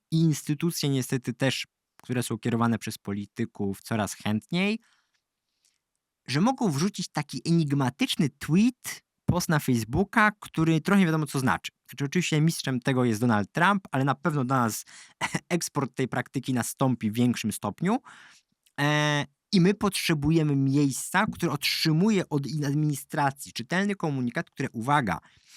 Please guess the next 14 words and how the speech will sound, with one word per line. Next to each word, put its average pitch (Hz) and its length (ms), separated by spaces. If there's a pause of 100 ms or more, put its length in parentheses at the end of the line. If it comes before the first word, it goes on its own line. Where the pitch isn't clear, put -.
(180)
jest 131 220
prasą, 151 540
a 117 100
więc 135 160
może 143 180
dopytać, 147 800
tak? - 180
Znaczy 135 200
ma 151 100
tego 139 180
dziennikarza, 127 640
ma 135 100
tego 117 220
prasowca, 151 640